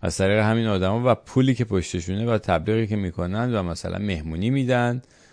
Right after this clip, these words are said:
بعد میان اینجور چیز، اینجور مسائل رو تبلیغ می‌کنن، همون دقیقاً همون چیزی که میگه نفرت پراکنی بر علیه یهودیان و جمع می‌بندن دیگه، همه یهودیان صهیونیست می‌شن و خلاصه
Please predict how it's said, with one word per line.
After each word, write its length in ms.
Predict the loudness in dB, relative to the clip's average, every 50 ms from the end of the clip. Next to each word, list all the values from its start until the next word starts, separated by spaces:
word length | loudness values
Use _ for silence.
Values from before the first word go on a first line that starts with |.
| _ _ _
بعد 240 | 4 6 6 6 6
میان 480 | 4 4 4 4 4 4 2 2 0 -4 -6 -12 _ _ _ _ _ _
اینجور 360 | 2 4 6 6 6 6 4
چیز، 220 | 4 2 0 -2 0
اینجور 280 | 0 0 0 0 0
مسائل 420 | 2 2 0 0 0 -2 -2 -2 -2
رو 60 | -2
تبلیغ 420 | 0 0 0 2 2 0 0 0
می‌کنن، 500 | 0 -2 -2 0 0 0 2 2 0 0
همون 280 | 0 0 -2 -2 -4 -6 -8 _
دقیقاً 260 | -2 0 0 0 0
همون 260 | 0 0 0 -2 -4
چیزی 260 | -4 -4 -4 -2 -2 -2
که 40 |
میگه 200 | -2 -2 -2 -2
نفرت 460 | -2 -2 -4 -4 -4 -2 -2 -2 -2 -2
پراکنی 500 | -4 -4 -4 -4 -6 -6 -6 -4 -2 0
بر 160 | 0 0 -2
علیه 460 | -2 -4 -4 -4 -4 -4 -2 -4 -2
یهودیان 800 | -2 -2 -4 -4 -6 -6 -6 -4 -4 -2 -2 0 0 -2 -2 -6 -10 _ -20 -20 -20 -20 -20 -20 -20 -20 -20 -20 _ _ _ 0
و 300 | 2 4 4 4 2 2
جمع 360 | 4 4 4 6 6 4 2
می‌بندن 500 | 2 4 4 4 4 4 2 0 0 0
دیگه، 180 | 0 0 0
همه 160 | 0 -2 -2 -2
یهودیان 560 | 0 0 0 0 0 -2 -2 -2 -4 -4 -6
صهیونیست 640 | -4 -4 -2 -2 -2 -2 -4 -2 -4 -4 -4 -4 -6
می‌شن 320 | -6 -2 -2 -2 -2 0
و 140 | -2 -2 -2
خلاصه 560 | -2 0 2 2 2 2 2 0 0 0 0